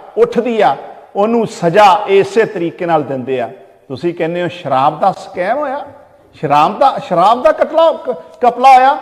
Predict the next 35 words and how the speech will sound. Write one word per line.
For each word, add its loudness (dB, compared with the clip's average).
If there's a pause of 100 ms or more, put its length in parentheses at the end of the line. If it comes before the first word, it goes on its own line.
(320)
ਮੈਂ 0
ਦੱਸਣਾ 0
ਚਾਹੁੰਦਾ 0
ਜਾਖੜ 0
ਸਾਹਿਬ 4
ਤੁਹਾਨੂੰ, 0 (520)
ਅੱਜ 2
ਤੱਕ 0 (300)
ਦੋ 4
ਸਾਲ 4
ਤੋਂ -2
ਵੱਧ 0
ਸਮਾਂ -4
ਹੋ 0
ਗਿਆ, -4 (520)
ਸਾਡੀ 0
ਆਮ 2
ਆਦਮੀ 0
ਪਾਰਟੀ -4
ਦੇ -6
ਕਈ 0
ਸੀਨੀਅਰ -2
ਲੀਡਰਾਂ -2
ਨੂੰ -6
ਤੁਸੀਂ -8
ਜੇਲ੍ਹ -2
'ਚ -12
ਬੰਦ -4
ਕੀਤਾ -6
ਭਾਜਪਾ -8
ਦੀ -6
ਮੋਦੀ -4
ਸਰਕਾਰ -8
ਨੇ। -16 (460)
ਇੱਕ 4